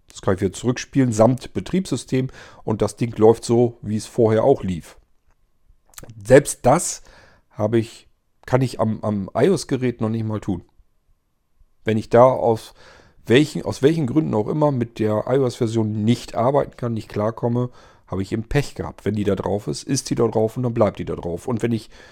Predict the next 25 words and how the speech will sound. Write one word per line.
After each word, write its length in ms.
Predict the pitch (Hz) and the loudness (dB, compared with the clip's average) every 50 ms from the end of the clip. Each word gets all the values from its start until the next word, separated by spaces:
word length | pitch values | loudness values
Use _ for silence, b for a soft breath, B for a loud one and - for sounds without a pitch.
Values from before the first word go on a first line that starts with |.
| B B B B B B B B _ - | B B B B B B B B _ 2
deswegen 360 | 120 113 - 127 131 120 113 | 2 4 4 4 4 4 4
das 160 | 107 - - | 2 0 0
Gerät 240 | 113 98 104 107 98 | -2 0 0 0 0
nicht 140 | 110 113 117 | -2 -2 -2
mehr 100 | 120 117 | -2 -2
benutzen 340 | 131 135 135 131 - 147 | -2 -2 -4 -4 -6 -6
kann, 160 | 139 151 147 - | -4 -4 -4 -4
ist 200 | 107 98 - - | -4 -6 -4 -4
eben 200 | 101 101 95 95 | -6 -6 -6 -6
das 180 | 110 - - | -8 -8 -4
komplette 400 | - 123 101 - - 95 - 107 | -4 -4 -4 -2 -4 -4 -4 -2
Gerät 380 | 113 120 120 147 160 156 - - | -2 -2 0 2 2 0 0 -2
außer 240 | 90 98 - - 87 | -6 -6 -6 -6 -8
Gefecht 380 | 90 - - - 87 - - | -10 -10 -12 -12 -12 -12 -12
gesetzt. 520 | - 85 78 - - - - - - _ _ _ _ _ _ _ _ - | -14 -14 -14 -14 -16 -16 -16 -18 -18 _ _ _ _ _ _ _ _ 0
Und 220 | 117 107 95 - | 0 0 0 0
das 280 | 104 127 147 - - - | -2 -2 -2 -2 -4 -6
bei 220 | - - 107 101 | -4 -2 -2 -2
Geräten, 640 | 90 95 92 90 95 110 - - - 156 156 151 151 B B B B B B B | -2 -2 -6 -4 -4 -4 -4 -4 -4 -4 -4 -4 -8 B B B B B B B
die 80 | - 92 | -8 -6
mal 200 | 95 95 92 - | -4 -4 -4 -2
eben 220 | 92 107 113 104 - - - - | -2 -2 -2 -2 -6 -10 -14 -10
bis 340 | - 107 - - - - - | -8 -8 -8 -8 -12 -12 -8
locker 360 | 104 98 104 - 123 113 113 - | -4 -4 -2 0 0 -2 -2 -2
über 600 | 131 120 107 107 104 104 104 104 107 110 - | -2 -4 0 0 0 0 0 -2 -6 -8 -10